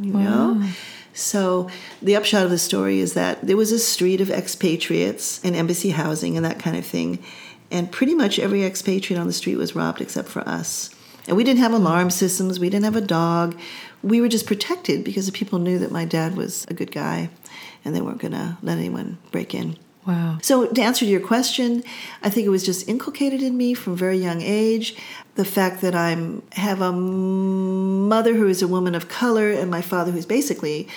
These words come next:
Speaker 1: a white guy.
Speaker 2: <laughs>
Speaker 1: Um, I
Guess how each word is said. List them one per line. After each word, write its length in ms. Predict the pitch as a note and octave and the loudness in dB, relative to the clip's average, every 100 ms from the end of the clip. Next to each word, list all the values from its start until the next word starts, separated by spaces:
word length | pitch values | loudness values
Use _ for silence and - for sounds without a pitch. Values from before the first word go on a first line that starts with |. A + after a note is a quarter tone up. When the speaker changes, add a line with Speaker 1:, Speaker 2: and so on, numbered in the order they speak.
| - | -6
Speaker 1:
a 100 | - | 0
white 260 | A3 G3+ - | 2 2 2
guy. 360 | E3 C#3+ C4+ C4+ A#3 | 0 0 0 -2 -4
Speaker 2:
<laughs> 40 | - - - | -6 -14 -4
Speaker 1:
Um, 420 | F#3+ F#3 F3+ F3+ - | 0 2 2 0 0
I 520 | F#3 F#3+ G#3 G#3 G#3 | 2 2 2 0 -4